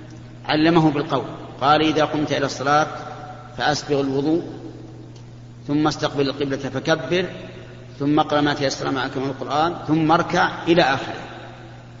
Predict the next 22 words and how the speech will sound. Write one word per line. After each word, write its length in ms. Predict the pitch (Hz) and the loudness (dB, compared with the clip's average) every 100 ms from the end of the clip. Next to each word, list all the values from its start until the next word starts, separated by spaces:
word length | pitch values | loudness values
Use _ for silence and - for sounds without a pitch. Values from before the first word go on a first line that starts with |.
| - - - - | -18 -18 -18 -4
أما 320 | 139 160 170 170 | 2 6 8 8
هؤلاء 320 | 165 175 170 | 8 6 6
فقال 300 | 151 143 165 | 2 4 6
لهم: 300 | 160 170 196 196 - - - - - | 6 6 4 -2 -8 -12 -12 -14 -10
"صلوا 580 | - 160 165 165 175 | 2 4 6 6 6
كما 340 | 175 151 165 160 | 4 4 6 8
رأيتموني 680 | 151 147 147 143 160 156 | 8 6 4 4 4 4
أصلي"، 280 | 170 - 156 107 - - - - - - - - - | 2 0 0 -2 -10 -14 -14 -16 -16 -18 -18 -12 -4
وهذا 320 | 127 151 147 | 4 4 4
تعليم 460 | 127 120 151 143 | 0 0 0 0
بالفعل، 420 | 131 131 160 131 120 - - - - - - - - - - - | 0 -2 -2 -2 -4 -12 -16 -16 -18 -18 -18 -20 -20 -20 -18 -6
وكما 480 | 131 160 165 170 165 - - - | -2 4 6 8 6 2 -6 4
فعل 240 | 165 165 | 6 8
عليه 200 | 156 151 | 6 4
الصلاة 260 | 143 - 143 135 | 4 2 0 -2
والسلام 400 | 131 143 151 151 | -2 2 2 2
حين 300 | 147 143 143 - - | 0 0 0 -4 -10
صنع 340 | - 156 147 | -2 0 2
له 140 | 135 131 | 0 0
المنبر 500 | 131 147 160 139 139 - - - - - - - - - - | 2 4 4 4 0 -4 -12 -14 -14 -16 -16 -18 -18 -18 -6
فصعد 380 | 139 156 151 139 | 0 2 2 2
عليه 360 | 127 135 160 | 2 4 4